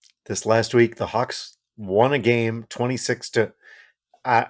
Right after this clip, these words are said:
I, I don't know what Michigan State scored. It doesn't matter. We're not keeping track of opponent scores.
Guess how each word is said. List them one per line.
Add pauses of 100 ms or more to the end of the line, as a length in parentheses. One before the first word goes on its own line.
(120)
I,
I
don't
know
what
Michigan
State
scored.
It
doesn't
matter.
We're
not
keeping
track
of
opponent
scores.